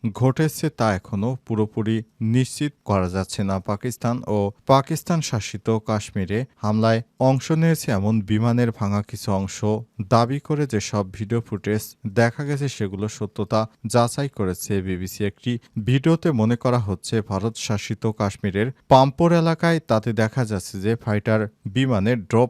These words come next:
ট্যাঙ্কের অংশ বিশেষ সরানো হচ্ছে। এই ধরনের ট্যাঙ্ক বিমান থেকেও ফেলে দেয়া হতে পারে, তাই এটি বিমান ভূপাতিত হওয়ার ইঙ্গিত দেয় না। আরেকটি ভিডিওতে দেখা যাচ্ছে ড্রপ ট্যাঙ্কের একটি টুকরো, সেটিও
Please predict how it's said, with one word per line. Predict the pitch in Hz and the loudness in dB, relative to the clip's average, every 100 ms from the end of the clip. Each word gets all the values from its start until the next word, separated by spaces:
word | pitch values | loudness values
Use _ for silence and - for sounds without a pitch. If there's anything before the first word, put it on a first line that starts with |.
| _ | _
ট্যাঙ্কের | - 113 107 113 110 _ | -2 -2 2 0 0 _
অংশ | 113 120 - - | 0 0 0 -4
বিশেষ | 131 101 - 101 113 | -2 -4 -2 -2 -2
সরানো | - 101 92 98 95 | -4 -4 -2 -2 -2
হচ্ছে। | 107 - - 113 101 _ | -4 -6 0 0 0 _
এই | 139 147 | 2 2
ধরনের | 160 170 170 170 _ | 4 4 2 0 _
ট্যাঙ্ক | - 123 131 | 2 2 2
বিমান | 117 113 113 | -2 0 0
থেকেও | 113 107 92 110 127 - | 0 -6 -2 0 0 -2
ফেলে | - 127 139 131 - - | 2 2 4 0 -4 -8
দেয়া | 98 123 135 | 2 4 4
হতে | 110 98 101 | 2 -2 -2
পারে, | 95 98 98 | -2 -2 0
তাই | - 104 101 - - | 2 2 0 -4 -6
এটি | 107 120 127 | -4 -2 -4
বিমান | 104 110 113 117 120 - 110 | 0 2 4 2 0 -6 -6
ভূপাতিত | 107 131 - 151 160 - | 0 0 0 -2 -2 -2
হওয়ার | 135 101 98 113 | -2 2 0 0
ইঙ্গিত | 101 98 95 90 | -4 -4 -4 -2
দেয় | 95 95 | 0 2
না। | 92 - - | 0 -4 0
আরেকটি | 131 135 131 170 | 4 4 4 0
ভিডিওতে | 143 127 143 165 165 - 151 | 2 2 2 4 2 2 2
দেখা | 117 - 127 | 2 2 -2
যাচ্ছে | 101 90 - 101 | -2 -2 -2 -4
ড্রপ | 113 110 - - | 0 -2 -2 -4
ট্যাঙ্কের | 113 - 117 | -4 -2 -4
একটি | 113 - 120 117 - | -4 -2 -2 -4 -4
টুকরো, | 117 98 - 104 | -4 -4 -2 -2
সেটিও | - 117 107 104 110 | 0 -4 -2 0 0